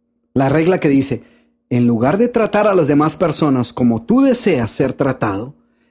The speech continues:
debes tratarlas como ellas desean ser tratadas". Al comunicarte con tus clientes en su propio estilo,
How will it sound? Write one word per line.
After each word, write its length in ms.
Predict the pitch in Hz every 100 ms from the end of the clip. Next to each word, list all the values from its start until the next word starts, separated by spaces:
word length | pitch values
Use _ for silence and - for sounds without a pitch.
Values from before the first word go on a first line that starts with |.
| _
debes 400 | 127 180 214 -
tratarlas 680 | - 156 - 131 131 151 160
como 400 | - 165 156 156
ellas 480 | 196 262 247 240 151
desean 500 | 151 - 143 123 113
ser 240 | - 127
tratadas". 880 | 110 123 110 - 98 - - - - _ _ _ _ _ _ _
Al 140 | - 147
comunicarte 640 | 151 147 143 190 190 160
con 240 | 175 151 -
tus 260 | 254 233
clientes 880 | - 180 156 135 120 - - - - _ _ _
en 140 | 131 123
su 240 | - 123
propio 340 | 165 220 214
estilo, 800 | 220 - - 202 156 117 117 -